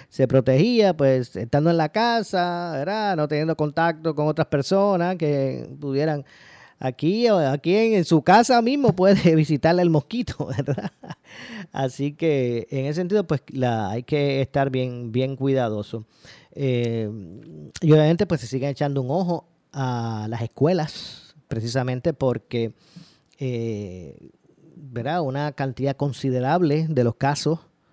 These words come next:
que han estado llegando a los hospitales es de, de menores, ¿verdad?, con, con dengue, de po-, de la población pediátrica. Ma-,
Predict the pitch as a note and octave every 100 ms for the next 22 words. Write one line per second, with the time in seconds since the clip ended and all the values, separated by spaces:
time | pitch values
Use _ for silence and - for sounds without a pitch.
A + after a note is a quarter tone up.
0 | _ _ _ _ _ _ _ - C3 A#2+
1 | B2 C3 C3 - D3+ C#3+ C#3+ C#3 C3+ A#2+
2 | A2 F2+ D2+ G1+ G1+ C2 A1 C#3 C#3 C3+
3 | B2 C#3+ C#3+ C#3 C#3 - C3 C#3 D3 B2+
4 | C3 B2+ C#3 A#2+ A#2 B2 A#2 D#3 A#3 C3
5 | A2+ D3 G#3 B2+ A2+ - - _ - A2
6 | A2 G#3 F3+ A#2+ A2+ A#2 A2 A#2+ A2 A2+
7 | G#2+ G#2+ B2+ C3+ D3 D3 C#3+ B2 D3 E3
8 | - A2 - - C#3+ B2+ A2 A#2 A#2+